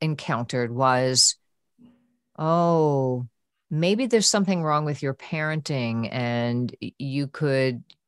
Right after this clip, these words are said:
you could have prevented this, or you could have seen this sooner, or y-, you could change your parenting," or, you know, that kind of blame that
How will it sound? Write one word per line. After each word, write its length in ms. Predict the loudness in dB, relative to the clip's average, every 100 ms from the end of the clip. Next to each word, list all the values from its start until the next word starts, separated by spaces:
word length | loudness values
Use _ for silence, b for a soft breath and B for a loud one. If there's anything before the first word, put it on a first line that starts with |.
| _
you 240 | -12 -8 -4
could 200 | -2 0
have 200 | -2 -2
prevented 640 | -2 2 2 4 2 2
this, 420 | 2 4 4 2
or 280 | 2 2 -2 B B B
you 120 | 0
could 220 | 2 2 2
have 120 | 2
seen 280 | 2 2 2
this 180 | 2 2
sooner, 800 | 2 4 4 6 4 4 4 2
or 640 | 2 2 4 4 4 2
y-, 80 | 0
you 360 | -6 -8 -6 -4
could 180 | -6
change 380 | -2 0 2 0
your 80 | -2
parenting," 1040 | -2 0 2 4 2 2 0 0 0 -2 -2
or, 440 | 0 2 4 2 0 B B B 2
you 100 | 4
know, 100 | 4
that 280 | 4 2 2
kind 300 | -2 2 2
of 180 | 0 -4
blame 680 | -2 0 0 0 4 4
that 300 | 4 2 0